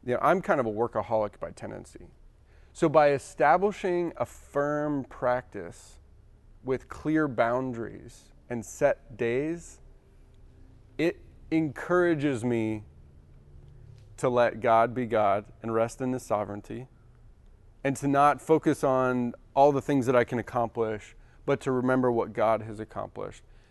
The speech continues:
and to just saturate in that, to meditate on that. I often think about, with Jesus,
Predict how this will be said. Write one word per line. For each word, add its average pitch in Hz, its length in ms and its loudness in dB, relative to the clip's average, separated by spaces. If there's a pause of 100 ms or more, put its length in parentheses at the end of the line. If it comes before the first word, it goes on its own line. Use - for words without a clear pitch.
(120)
and 131 160 -4
to 123 160 0
just 113 300 -8
saturate 123 560 2
in 110 100 -6
that, 101 220 -6
to 113 120 -8
meditate 110 560 -4
on 98 120 -6
that. 98 200 -8
I 131 140 2
often 143 440 2
think 143 320 -6
about, 104 380 -2 (360)
with 131 260 -2
Jesus, 131 640 -6